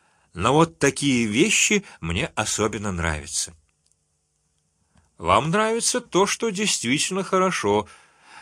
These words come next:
Мне это понятно. Я и сама всё это люблю». Он был польщён и благодарен ей. Она спела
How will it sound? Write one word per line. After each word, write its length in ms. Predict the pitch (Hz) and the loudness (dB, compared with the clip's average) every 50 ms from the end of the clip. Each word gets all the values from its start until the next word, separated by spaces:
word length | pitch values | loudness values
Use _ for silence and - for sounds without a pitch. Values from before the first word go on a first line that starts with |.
| - - | -20 -12
Мне 380 | - 87 101 113 123 135 147 175 | -6 -4 -2 0 2 2 2 2
это 260 | - 180 170 - - | 2 0 -4 -4 -2
понятно. 680 | 170 - 175 139 107 101 104 107 - - 117 123 120 - _ _ _ _ _ _ _ _ _ _ _ _ _ _ _ _ _ _ _ | 0 2 2 2 2 0 0 -2 -2 -4 -6 -6 -6 -6 _ _ _ _ _ _ _ _ _ _ _ _ _ _ _ _ _ _ _
Я 200 | - 82 87 104 143 | -6 0 2 2 4
и 40 | 170 | 2
сама 460 | - - 220 208 160 139 147 175 196 | 4 4 4 4 6 6 4 4 2
всё 240 | 185 - - 180 165 | 0 0 2 2 2
это 160 | 147 - 151 | 2 2 0
люблю». 460 | 139 139 135 110 110 107 101 82 - - _ _ _ _ _ _ _ _ _ _ _ _ _ _ _ _ _ _ _ _ _ _ _ _ _ _ _ _ _ _ _ _ _ _ _ _ _ _ _ | 0 0 -2 0 0 0 -2 -2 -4 -10 _ _ _ _ _ _ _ _ _ _ _ _ _ _ _ _ _ _ _ _ _ _ _ _ _ _ _ _ _ _ _ _ _ _ _ _ _ _ _
Он 240 | - 104 143 151 120 | 2 2 2 2 2
был 200 | 98 127 139 127 | 0 0 0 0
польщён 680 | - - 104 107 107 - - - - 170 180 185 165 - - _ _ _ _ _ _ _ _ _ _ _ | 0 0 -2 0 0 0 -2 0 2 4 2 2 2 -2 -10 _ _ _ _ _ _ _ _ _ _ _
и 200 | - 117 151 147 | -6 -6 -6 -6
благодарен 720 | 107 98 113 123 101 117 110 92 107 101 95 87 87 85 80 | -4 -4 -2 0 2 0 2 2 2 0 0 0 -2 -6 -6
ей. 320 | 78 78 80 76 71 - _ _ _ _ _ _ _ _ _ _ _ _ _ _ _ _ _ _ _ _ - - - - _ _ _ _ | -8 -8 -8 -8 -8 -12 _ _ _ _ _ _ _ _ _ _ _ _ _ _ _ _ _ _ _ _ -20 -20 -20 -20 _ _ _ _
Она 260 | - - 135 170 214 208 | 0 2 4 4 4 2
спела 560 | - - - 180 185 180 175 175 170 156 | 2 2 4 6 6 8 8 8 6 4